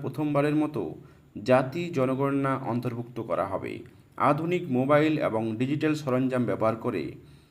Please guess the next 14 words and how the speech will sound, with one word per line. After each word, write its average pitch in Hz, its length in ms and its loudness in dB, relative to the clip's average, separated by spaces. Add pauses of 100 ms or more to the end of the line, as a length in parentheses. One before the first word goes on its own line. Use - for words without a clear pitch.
(400)
এই 156 140 2
কাজটি 151 720 0
সম্পন্ন 131 640 -2
করা 87 240 2
হবে।" 57 320 -8 (540)
ভারতের 170 420 2
ইতিহাসে 175 680 0 (120)
প্রথমবার 135 800 -2 (380)
জাতিগত 180 680 0
জনগণনা 123 920 -2 (240)
কতটা 170 400 -4
কার্যকরী 135 800 -2
এবং 110 220 -2
মানুষের 139 380 0